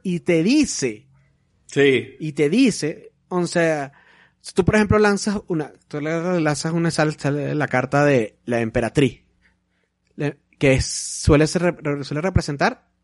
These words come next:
Speaker 1: eh, como una, como una figura femenina fuerte. Entonces, si, si, ah, sale esa carta y tú dices, "Coño, hay una mujer muy fuerte detrás de ti que puede ser tu mamá".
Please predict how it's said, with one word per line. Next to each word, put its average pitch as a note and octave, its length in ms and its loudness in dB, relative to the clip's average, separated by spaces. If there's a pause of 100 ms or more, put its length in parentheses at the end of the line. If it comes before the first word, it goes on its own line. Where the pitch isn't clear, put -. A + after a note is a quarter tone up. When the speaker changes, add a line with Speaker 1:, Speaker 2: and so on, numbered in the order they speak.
(140)
Speaker 1:
eh, G#2+ 880 -10 (340)
como A#2+ 160 -8
una, C3+ 120 0
como C3+ 240 -6
una C#3+ 100 0
figura C3 260 4
femenina C3 640 -2 (220)
fuerte. - 400 -6 (680)
Entonces, B2+ 300 -8
si, D#3 100 -4
si, C#3 120 -6 (100)
ah, D#3+ 180 2
sale D#3 180 0
esa G3+ 120 -2
carta F#3+ 240 0
y - 20 -8
tú B2+ 100 -4
dices, C3+ 280 -4 (680)
"Coño, F3+ 240 4
hay D3 200 -2
una F#3 140 2
mujer C#3 340 0
muy E3+ 180 0
fuerte F3 400 0
detrás C3+ 260 -4
de A#2 60 -8
ti D#3+ 120 -4
que D#3 80 -8
puede C#3 140 0
ser D#3+ 160 -4
tu E3 120 -2
mamá". A#2+ 400 -6